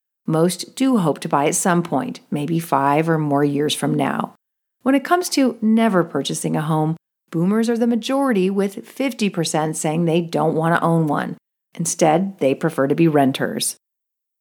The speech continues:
As we know, real estate is a great way to build wealth, and for millennials who can't buy a home where they live, they could continue to rent while maybe purchasing a rental in a more affordable marketplace. Getting a down payment together for an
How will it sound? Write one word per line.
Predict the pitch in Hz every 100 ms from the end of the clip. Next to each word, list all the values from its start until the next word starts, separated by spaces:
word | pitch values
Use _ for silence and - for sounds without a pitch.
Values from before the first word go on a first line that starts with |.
| -
As | 226 269
we | 277 277
know, | 277 240 202
real | 202 196 220
estate | 226 226 233
is | 220
a |
great | 233 226 240 262 233
way | 175
to | 180
build | 180 165 175
wealth, | 170 143 120 -
and | 156
for | 175
millennials | 185 208 240 269 190 190
who | 175
can't | - 175 -
buy | - 254
a | 277
home | 202 175
where | 170
they | 165 165
live, | 190 226 190 190 - _ _
they | - 165
could | - 381
continue | - 185 180 165
to | 185 240
rent | 220 247 269 214 226 - _ _
while | 269
maybe | 302 196 180
purchasing | 180 156 170 165 165
a | 165
rental | 156 160 175 170
in | 190
a | 214
more | 214 226
affordable | 226 226 208 185 170
marketplace. | 143 143 - - 127 - - _ _ _ _ -
Getting | 156 147
a | 131
down | 151 151 156
payment | 202 226 214
together | 190 175 170 196
for | 180
an | 151